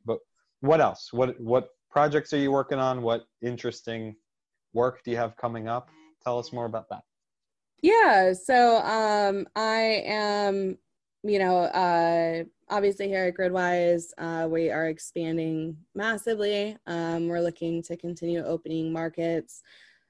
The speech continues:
Speaker 2: Um, even during this, this crisis, we're continuing to grow, which, which we're very fortunate for. Um, a-, and really, again, just totally speaks to our leadership.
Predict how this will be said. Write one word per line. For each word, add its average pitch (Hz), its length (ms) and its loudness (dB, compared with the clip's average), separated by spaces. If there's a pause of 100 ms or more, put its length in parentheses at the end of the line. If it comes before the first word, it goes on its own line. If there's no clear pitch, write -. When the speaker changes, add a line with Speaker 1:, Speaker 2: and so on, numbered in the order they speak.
(100)
Speaker 2:
Um, 165 340 -4
even 175 300 0
during 170 300 0
this, 165 360 -4
this 160 160 -6
crisis, 160 460 -4
we're 160 120 -6
continuing 160 720 -4
to 156 120 -14
grow, 156 480 -2
which, 156 400 -8
which 156 180 -8
we're 160 100 -6
very 156 260 -2
fortunate 156 600 -8
for. 160 380 -4 (480)
Um, 156 600 -6 (120)
a-, 170 40 -6
and 165 280 -2
really, 160 320 0
again, 147 320 -4
just 147 220 -12
totally 165 340 -6
speaks 151 340 -8
to 151 80 -8
our 151 140 -2
leadership. 151 680 -4